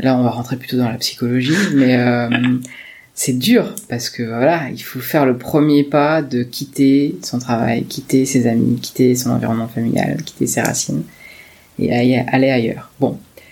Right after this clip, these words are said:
quand ça marche bien, le cerveau enregistre que ça peut marcher bien et il a moins peur après. Quand ça marche moins bien, il se dit, euh, « C'était pas cool ton histoire là. » Voilà. Bon, moi j'ai eu de la chance, ça a bien marché. Mais du coup, voilà, pas de regrets, faut aller de l'avant.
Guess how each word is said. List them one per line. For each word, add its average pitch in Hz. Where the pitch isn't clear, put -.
quand -
ça 147
marche 151
bien, 180
le 139
cerveau 143
enregistre 143
que 147
ça 139
peut 156
marcher 139
bien 156
et 143
il 127
a 123
moins 156
peur 156
après. -
Quand 156
ça 180
marche 160
moins 180
bien, 240
il 156
se 151
dit, 175
euh, « 156
C'était -
pas 196
cool 240
ton 170
histoire 175
là. » 135
Voilà. 110
Bon, 127
moi 165
j'ai 185
eu 151
de 139
la 127
chance, -
ça 123
a 117
bien 143
marché. 135
Mais 123
du 131
coup, 220
voilà, -
pas 175
de 160
regrets, 127
faut -
aller 147
de 139
l'avant. 127